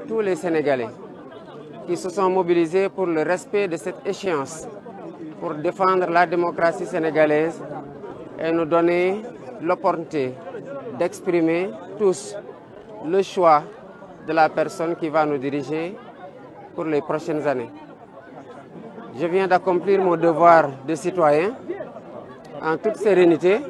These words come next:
euh, avec une serveur-, certaine ferveur, parce que c'est, je suis dans mon village et ça fait déjà bientôt un an qu'ils ne m'ont pas vu, ce qui est excep-,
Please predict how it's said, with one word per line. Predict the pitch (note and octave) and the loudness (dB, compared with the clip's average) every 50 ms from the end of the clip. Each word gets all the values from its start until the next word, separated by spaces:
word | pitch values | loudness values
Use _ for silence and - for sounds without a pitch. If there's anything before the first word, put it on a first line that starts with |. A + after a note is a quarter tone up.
| B3+ G#3 A#3+ A3+ A3 - - A#3+ - - - - - - - - - - - - - - - - - | -10 -12 -12 -12 -14 -14 -14 -14 -14 -12 -12 -14 -14 -14 -12 -10 -10 -10 -10 -12 -14 -14 -12 -8 -2
euh, | D3 D#3+ D#3 D#3 D#3 D3+ D3+ D3+ D3+ D3+ D3 - - - | 2 4 6 6 6 6 6 6 6 4 4 2 0 -2
avec | - F3 E3+ G3 F#3+ | -2 0 0 0 0
une | G#3 F#3+ F#3 | 0 0 2
serveur-, | F3+ G#3 G3 F#3 F3+ F#3+ F#3+ F#3 F3+ - - - - - | 2 2 2 2 2 2 2 0 0 -4 -8 -14 -14 -14
certaine | D3 - G#3+ G#3 G#3+ G#3 G3+ G3 F#3 F3+ | -8 -4 -4 -4 -2 0 2 2 2 2
ferveur, | - F#3+ F3+ F3 D#3+ E3 F#3 F3+ F3 D#3+ C#3+ C3 - - - - - - - - | 4 2 2 2 4 4 6 6 6 4 2 -2 -8 -14 -16 -16 -16 -12 -6 -4
parce | F3 E3+ - | -4 -2 -2
que | - F3+ | -4 -2
c'est, | F#3+ F#3+ F3+ F3 D3+ D#3 - D3 | 0 0 0 0 0 -2 -2 -2
je | E3 | -2
suis | E3 - F#3+ F#3 | -4 -2 -2 0
dans | F3 F3+ E3+ | 2 2 2
mon | E3 D#3 D#3 | 2 2 2
village | C#3+ C#3 D3+ D3 D#3 E3+ G#3 A#3 - - - - - - - - - - - - - - - - - | 2 2 2 4 4 4 2 0 -6 -14 -16 -16 -16 -18 -18 -18 -18 -18 -18 -18 -18 -16 -16 -10 -6
et | E3 D#3+ D#3+ E3 D#3+ - - - | -2 0 0 2 0 0 -2 -2
ça | F#3 E3+ | -2 0
fait | D#3+ F#3 F3+ | 0 0 -2
déjà | D#3+ F3+ F3+ - F3+ E3+ E3+ | 0 2 2 2 4 2 2
bientôt | D3+ D#3+ F3 E3+ E3+ - E3+ D#3+ D#3 | 2 2 0 0 0 0 -2 -2 -2
un | - F3+ F3 E3+ E3 | -2 -2 0 0 0
an | E3 E3+ | 0 0
qu'ils | E3+ - F3+ D#3 D#3 | -2 -4 -6 -4 -2
ne | D#3 | -2
m'ont | D3+ D3 C#3+ | -2 -2 -2
pas | - F3 F3 F3 F3 | 0 2 4 4 4
vu, | D#3 D3 D3 D3+ E3 E3 | 2 0 -4 -6 -6 -8
ce | - E3+ | -10 -12
qui | D#3 - D#3+ | -10 -8 -8
est | C3+ - | -6 -6
excep-, | F3 G3+ G3+ F#3+ G3 E3 E3+ | -8 -8 -8 -6 -6 -6 -6